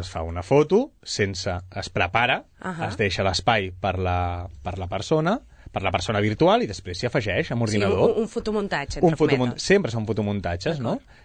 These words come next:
Speaker 1: Llavors, evidentment, tens la, la, l'agilitat o tens la creativitat de posar-la en la posició idònia. Tu pots fer el que vulguis.
Speaker 2: Uau.
Speaker 1: Clar,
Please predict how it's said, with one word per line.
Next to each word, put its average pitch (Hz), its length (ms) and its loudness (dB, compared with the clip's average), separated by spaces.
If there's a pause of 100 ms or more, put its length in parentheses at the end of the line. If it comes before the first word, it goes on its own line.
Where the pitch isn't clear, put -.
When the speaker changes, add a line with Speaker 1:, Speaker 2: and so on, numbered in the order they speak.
Speaker 1:
Llavors, 101 240 0
evidentment, 101 520 2
tens 98 240 -2
la, 107 200 2
la, 98 280 0
l'agilitat 95 840 0
o 98 80 -10
tens 101 340 -10
la 104 220 2
creativitat 120 800 2 (280)
de 113 160 2
posar-la 117 320 2
en 135 80 2
la 120 80 4
posició 107 560 2
idònia. 113 560 2
Tu 92 160 -6
pots - 160 -6
fer 104 140 -4
el - 20 -10
que 95 160 -8
vulguis. 120 440 -2 (500)
Speaker 2:
Uau. 107 240 -8 (580)
Speaker 1:
Clar, 170 200 2